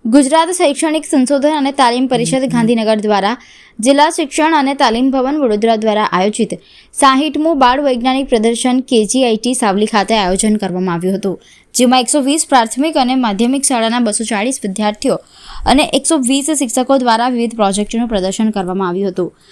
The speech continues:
Speaker 1: કાર્યક્રમનું ઉદ્ઘાટન મુખ્ય અતિથિ તરીકે પધારેલા સાવલીના ધારાસભ્ય કેતનભાઈ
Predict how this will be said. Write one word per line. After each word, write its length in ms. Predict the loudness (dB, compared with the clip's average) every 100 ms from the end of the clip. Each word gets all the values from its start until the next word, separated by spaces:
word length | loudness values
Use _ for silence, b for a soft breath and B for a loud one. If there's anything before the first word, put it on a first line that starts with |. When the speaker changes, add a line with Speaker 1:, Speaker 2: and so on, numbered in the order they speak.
| b b 2
Speaker 1:
કાર્યક્રમનું 480 | 4 4 0 0
ઉદ્ઘાટન 440 | -2 0 0 0 0
મુખ્ય 220 | -2 0
અતિથિ 300 | 0 -2 -4
તરીકે 340 | -4 -2 -2 -2
પધારેલા 600 | -2 0 0 0 -2 -2
સાવલીના 500 | -4 -4 -2 -2 -2
ધારાસભ્ય 600 | -2 -2 -2 0 0 0
કેતનભાઈ 760 | 0 0 0 0 0 0